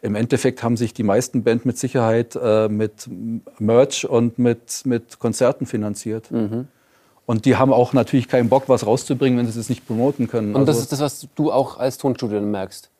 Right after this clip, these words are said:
Speaker 1: Ja, lo-, logisch. Also wenn ich, wenn
Speaker 2: Ja.
Speaker 1: ich jetzt sag, die, die, äh, die, äh,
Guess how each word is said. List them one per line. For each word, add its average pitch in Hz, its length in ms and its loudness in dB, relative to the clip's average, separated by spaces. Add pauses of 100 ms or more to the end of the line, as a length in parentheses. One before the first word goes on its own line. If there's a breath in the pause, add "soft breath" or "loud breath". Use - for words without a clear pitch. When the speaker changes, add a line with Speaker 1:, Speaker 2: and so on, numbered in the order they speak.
(120)
Speaker 1:
Ja, 117 160 0
lo-, 120 280 -2
logisch. 135 360 0
Also 113 240 0
wenn 127 80 4
ich, 127 180 0
wenn 123 120 2
Speaker 2:
Ja. 120 60 2
Speaker 1:
ich 107 60 -6
jetzt 120 180 0
sag, 131 300 0
die, 120 300 0
die, 117 220 -4
äh, 110 360 0 (920 loud breath)
die, 113 220 2
äh, 113 300 2